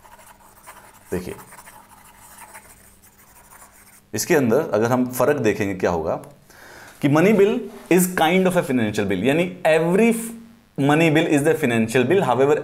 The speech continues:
every financial bill is not a money bill। मनी बिल का सिंपल क्राइटेरिया, हंड्रेड एंड टेन में जो लिखा हुआ है वही होना चाहिए,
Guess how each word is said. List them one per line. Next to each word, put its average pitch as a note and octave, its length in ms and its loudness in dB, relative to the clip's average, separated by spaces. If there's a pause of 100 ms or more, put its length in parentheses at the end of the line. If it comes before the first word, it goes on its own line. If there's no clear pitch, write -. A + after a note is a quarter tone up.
(100)
every C#3+ 320 0
financial A#2 500 0
bill B2+ 180 2
is C#3 140 -2 (200)
not C3+ 320 0
a B2+ 120 0
money F#2 300 0
bill। E2 160 -2
मनी D#3+ 160 2
बिल F3+ 160 0
का F#3 80 0
सिंपल D3 360 -2
क्राइटेरिया, D#2+ 560 -4 (220)
हंड्रेड C3+ 280 0
एंड D3+ 140 -4
टेन C3+ 120 0
में C#3 160 -2
जो A#2 120 0
लिखा F#2 260 -8
हुआ F#2 180 -4
है G2+ 60 -4
वही F#2 200 -4
होना C2+ 240 -10
चाहिए, - 300 -12